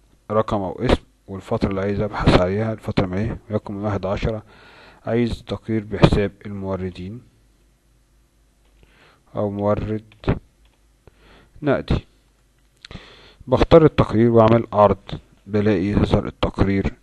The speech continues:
بالشكل ده. كان عندي رصيد افتتاحي المورد ده صفر، حصل المورد ده فاتورة شراء ناتج عنها قيد إن هو المورد ده بقى دائن، بقى رصيده دائن بالمبلغ ده، ثم سنة صرف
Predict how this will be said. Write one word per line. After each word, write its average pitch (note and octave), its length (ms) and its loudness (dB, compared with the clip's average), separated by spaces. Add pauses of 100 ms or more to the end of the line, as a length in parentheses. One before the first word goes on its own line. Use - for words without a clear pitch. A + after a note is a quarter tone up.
بالشكل - 440 -6
ده. E2+ 120 -6 (680)
كان A#2 120 -2
عندي B2 420 4
رصيد A2+ 280 6
افتتاحي G2 400 0
المورد G2 320 0
ده - 120 6
صفر، - 280 6 (680)
حصل - 360 10
المورد B2 420 6
ده A#2+ 80 8
فاتورة A#2 400 -2
شراء A#2 400 6 (340)
ناتج A2+ 320 0
عنها G#2+ 300 4
قيد A2+ 340 2 (560)
إن G#2 120 -6
هو G#2+ 140 4
المورد G#2+ 460 4
ده G#2 80 4
بقى F#2 180 2
دائن، A2 260 0 (180)
بقى G2+ 160 2
رصيده G#2 280 4
دائن G#2+ 300 4
بالمبلغ G2 500 -2
ده، A2+ 200 -2 (720)
ثم B2 320 2
سنة A2+ 220 4
صرف - 540 0